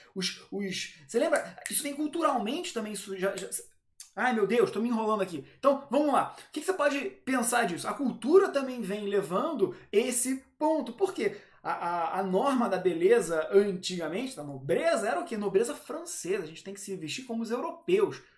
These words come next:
E aí os europeus, os, os, os pontos, é, é, de referência da beleza e da moda europeia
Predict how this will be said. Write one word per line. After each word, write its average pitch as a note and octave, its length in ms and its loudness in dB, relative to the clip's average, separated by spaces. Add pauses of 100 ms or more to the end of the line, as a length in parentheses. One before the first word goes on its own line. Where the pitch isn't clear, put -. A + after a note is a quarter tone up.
(140)
E E4 100 -4
aí B3 160 4
os A3+ 100 -6
europeus, A#3 460 0
os, F#3 260 -6
os, E3 280 -8
os C#3 180 -8
pontos, F3+ 840 -6 (560)
é, D3+ 760 -4
é, D#3 40 -8
de F3 120 -6
referência F#3 840 -2
da D3+ 220 -6
beleza E3+ 480 -4
e E3 60 -8
da E3+ 140 -4
moda D#3 340 -4
europeia G#3+ 600 -2